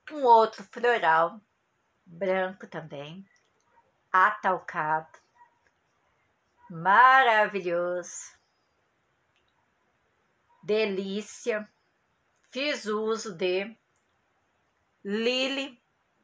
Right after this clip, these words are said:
de O Boticário. É, o meu aqui ainda é nessa delicinha aqui. Eu acho isso aqui lindo, ó.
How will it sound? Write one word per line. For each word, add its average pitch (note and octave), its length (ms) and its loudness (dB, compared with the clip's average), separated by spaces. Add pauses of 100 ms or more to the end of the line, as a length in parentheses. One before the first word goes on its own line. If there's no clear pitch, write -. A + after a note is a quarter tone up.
(160)
de F#3 320 -4
O G#3+ 100 0
Boticário. F#3 880 -2 (1500)
É, C4+ 240 2
o B3 80 -4
meu D4 220 8
aqui C4 220 -2
ainda A#3 220 -4
é F#3+ 280 4
nessa G#3 440 0 (880)
delicinha G3 760 -2
aqui. G3 280 -10
Eu D4+ 260 -6
acho A#3+ 240 -2
isso - 160 -14
aqui - 160 -16
lindo, C4+ 520 -4 (300)
ó. F#3+ 280 2